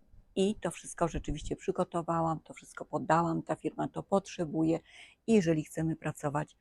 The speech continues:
to takie dokumenty trzeba przygotować. Ja wiem, że podobne dokumenty trzeba przygotować też, jeżeli chcemy pracować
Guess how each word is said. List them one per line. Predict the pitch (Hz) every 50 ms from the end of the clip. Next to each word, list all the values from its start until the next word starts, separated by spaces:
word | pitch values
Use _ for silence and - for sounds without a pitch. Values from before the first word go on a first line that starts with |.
| _ _ _ _
to | - 226
takie | 220 - 165 - - 160
dokumenty | 131 - - - - 147 151 156 151 - - 156 156 - _ _ _ _ _
trzeba | - - 175 151 139 151
przygotować. | - - - 131 - 156 - - 160 151 143 143 139 - _ _ _ _ _
Ja | - 190
wiem, | 175 196 190 175
że | - 165
podobne | - 160 151 - 160 - - 160 156 151
dokumenty | 151 156 - - - 156 160 156 - 147
trzeba | - - 143 123 -
przygotować | - - - - - 185 - 160 - - 151 -
też, | _ - 139 143
jeżeli | 143 139 143 135 147 -
chcemy | - - 165 160 147
pracować | - - 147 147 - 160 151 151 - -